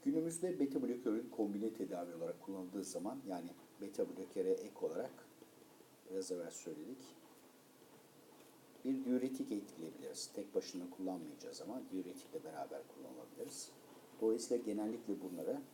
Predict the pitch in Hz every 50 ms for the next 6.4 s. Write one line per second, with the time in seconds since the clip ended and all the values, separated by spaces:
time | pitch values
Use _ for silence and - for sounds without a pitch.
0 | - - - - - - - - - - - - - - - - - - - -
1 | - - - - - - - - 123 120 120 117 123 117 - - 110 110 113 113
2 | 110 - 113 113 110 101 98 104 98 - - - - - - - - - - -
3 | - - - - - - - - - - - - - - - - - - - -
4 | - - - - - - - - - - - - - - - - - - - -
5 | - - - - - - - - - 147 - - 160 156 143 139 131 - - -
6 | - - - - - - -